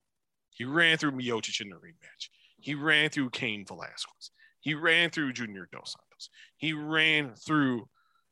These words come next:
Andrei Arlovski. He nearly sent Alistair Overeem's head to Canada. When they, I just always remember being,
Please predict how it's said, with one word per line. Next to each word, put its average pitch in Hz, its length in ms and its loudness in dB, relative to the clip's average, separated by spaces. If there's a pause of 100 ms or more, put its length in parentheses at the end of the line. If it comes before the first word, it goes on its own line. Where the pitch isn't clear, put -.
Andrei 127 300 2
Arlovski. 101 560 -2 (140)
He 214 240 4
nearly 175 420 2
sent 151 500 4
Alistair 156 460 2
Overeem's 139 560 0
head 143 300 0
to 120 40 -8
Canada. 120 540 -4 (1600)
When 143 120 -2
they, 131 280 4 (960)
I 175 80 4
just 170 160 0
always 160 340 6
remember 156 360 2
being, 135 500 -4